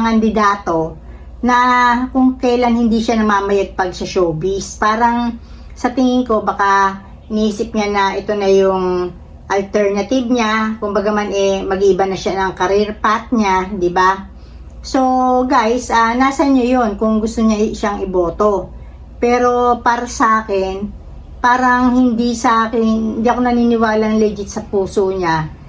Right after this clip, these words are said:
na tulungan ng mga Pilipino, pwedeng gusto niya rin yung power, no? Kasi tutulong nga siya, pero syempre galing nga din sa gobyerno yung ipantutulong niya.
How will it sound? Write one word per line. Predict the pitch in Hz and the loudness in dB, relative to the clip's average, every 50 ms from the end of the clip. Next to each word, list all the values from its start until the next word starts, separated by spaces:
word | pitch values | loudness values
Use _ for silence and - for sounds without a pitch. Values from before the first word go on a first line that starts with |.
| - - - - | -20 -20 -8 -4
na | - 262 262 | -4 -2 2
tulungan | - 311 285 294 269 262 254 254 | 2 4 4 4 4 4 4 4
ng | 254 254 254 | 4 4 4
mga | 240 226 220 220 - | 4 2 0 0 0
Pilipino, | 233 214 214 - - 208 180 175 180 202 220 220 196 185 175 - - - - - - - - | 0 0 0 0 0 2 2 2 2 2 2 0 0 -2 -6 -12 -16 -20 -20 -20 -8 -4 0
pwedeng | 254 254 262 247 233 285 277 269 269 269 269 262 262 262 262 247 | 0 2 2 2 2 2 2 2 2 2 4 4 4 4 4 4
gusto | 262 254 - - - 262 254 | 2 0 -2 -2 0 2 2
niya | 254 247 240 | 4 4 4
rin | 247 247 240 240 240 | 2 2 0 0 -2
yung | 240 233 - | -2 -2 -2
power, | 240 220 220 226 226 214 202 190 185 180 180 | 0 0 2 2 2 2 2 0 2 0 0
no? | 185 190 190 196 202 208 220 - - - - - - - | 0 0 0 0 0 -2 -2 -4 -8 -14 -14 -14 -10 -6
Kasi | - 269 277 - 311 | -4 -2 0 0 0
tutulong | 311 330 320 320 339 320 302 294 294 277 | 0 0 0 2 2 2 4 4 4 4
nga | 262 220 190 | 4 2 0
siya, | 196 - - 240 240 | 0 -2 -2 -2 0
pero | 233 220 214 214 208 208 208 208 | 0 0 2 2 2 0 0 0
syempre | 202 - 254 233 226 226 233 220 202 | -2 -2 -2 -2 -2 -2 -2 -2 0
galing | 196 185 180 180 180 185 180 | 0 0 2 2 2 0 0
nga | 180 185 175 | 0 -2 -2
din | 165 190 190 | -4 -6 -6
sa | - 208 190 | -4 -4 -2
gobyerno | 180 185 170 165 175 175 175 170 175 175 | -2 -2 0 2 2 2 2 2 0 0
yung | 175 175 - | -2 0 0
ipantutulong | 180 180 170 - 180 180 - 185 175 170 170 165 165 165 170 180 | -2 -4 -4 -4 -6 -4 -2 0 0 0 0 -2 -2 -4 -2 -2
niya. | 190 190 180 165 - | 0 0 0 -2 -4